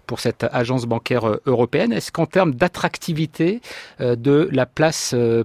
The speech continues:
parisienne, on peut imaginer qu'il y a un certain nombre d'établissements et d'établissements bancaires qui vont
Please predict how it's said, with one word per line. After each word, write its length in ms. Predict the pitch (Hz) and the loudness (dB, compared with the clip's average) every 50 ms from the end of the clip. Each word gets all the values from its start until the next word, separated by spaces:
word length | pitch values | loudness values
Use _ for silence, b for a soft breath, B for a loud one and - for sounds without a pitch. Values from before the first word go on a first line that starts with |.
| _ - | _ 0
parisienne, 760 | 135 127 - 120 113 110 113 113 135 151 185 214 214 170 | -2 0 0 -2 -6 -4 -2 0 2 2 2 2 0 -2
on 80 | 139 117 | -2 -4
peut 220 | - - 127 127 - - | -4 -4 -6 -6 -4 -2
imaginer 720 | 147 147 143 139 139 139 131 117 120 117 127 139 165 202 | -4 -2 0 0 0 0 0 -2 -2 -2 -2 -2 -2 -2
qu'il 180 | - - - 147 | -4 -4 -2 0
y 480 | 156 165 151 139 - - - - _ - | 2 2 2 0 0 -4 -20 -18 _ -10
a 40 | |
un 20 | 110 | -8
certain 240 | - - 117 - 123 | -6 -4 -2 -2 0
nombre 260 | 127 139 127 107 107 | 0 2 2 2 2
d'établissements 760 | 110 135 151 - - 147 135 123 117 - - 156 175 196 214 | 2 2 0 2 2 0 0 0 -4 -4 -2 -2 -2 -2 -2
et 100 | - 117 | -4 -4
d'établissements 560 | 107 110 - - 113 110 117 - - 131 120 | -4 -4 -2 -2 -4 -4 -4 -4 -2 -2 -2
bancaires 580 | 107 117 120 170 170 156 - - 156 196 208 - | 0 2 4 4 4 4 2 2 2 0 0 -6
qui 160 | - - 135 | -6 -6 -4
vont 220 | 120 131 147 160 | 0 4 4 4